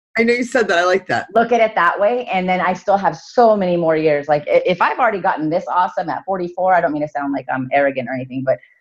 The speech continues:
Speaker 2: like, it's about confidence. And level forty-four, cool. What's gonna happen in, you know, the next forty-four levels? But it's all about, you are one hundred percent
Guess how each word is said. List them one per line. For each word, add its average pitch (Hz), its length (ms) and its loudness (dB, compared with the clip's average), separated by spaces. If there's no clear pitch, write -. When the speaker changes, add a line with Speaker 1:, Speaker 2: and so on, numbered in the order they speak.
Speaker 2:
like, 170 160 2
it's 233 160 0
about 175 280 0
confidence. 151 640 -6
And 165 120 -4
level 240 260 2
forty-four, 240 600 -2
cool. 240 260 -4
What's 220 180 -10
gonna 302 140 -10
happen 233 260 -2
in, 185 180 -6
you 185 180 -8
know, 170 240 0
the 165 60 -2
next - 240 -4
forty-four 135 360 -4
levels? 131 280 -2
But 208 120 2
it's 208 140 -4
all 226 200 4
about, 202 260 2
you 180 180 -2
are 180 180 4
one 185 240 -2
hundred 196 240 -6
percent 160 500 -8